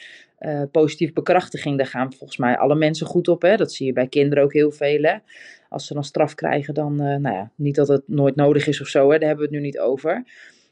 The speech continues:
Maar, eh, als je een complimentje geeft, dan, nou, dan gaan kinderen, dan gaan dieren, maar ook gewoon volwassenen gewoon beter op. Dat komt ook uit onderzoek. Dus geef jezelf eens wat vaker een complimentje.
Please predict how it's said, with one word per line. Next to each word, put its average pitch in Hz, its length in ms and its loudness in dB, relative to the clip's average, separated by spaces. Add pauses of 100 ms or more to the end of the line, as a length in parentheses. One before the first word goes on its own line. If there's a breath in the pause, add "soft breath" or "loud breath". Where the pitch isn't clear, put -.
Maar, 143 320 2
eh, 135 320 2 (100)
als - 200 -10
je 156 60 -12
een 143 60 -10
complimentje 143 540 -4
geeft, 131 300 0
dan, 131 300 -4
nou, 120 220 -6
dan 110 80 -8
gaan 127 160 -6
kinderen, 131 580 2
dan 123 80 -6
gaan 127 180 -4
dieren, 131 420 0
maar 123 160 -2
ook - 120 -4
gewoon 123 180 -6
volwassenen 123 440 -4
gewoon 127 180 -2
beter 131 340 2
op. 156 120 0
Dat - 120 -20
komt 127 220 -14
ook 127 80 -12
uit 127 120 -6
onderzoek. 143 540 -4 (260 loud breath)
Dus 202 140 0
geef 190 220 2
jezelf 135 300 2
eens 165 80 -10
wat 170 160 -4
vaker 175 300 0
een 170 80 -6
complimentje. 165 840 -4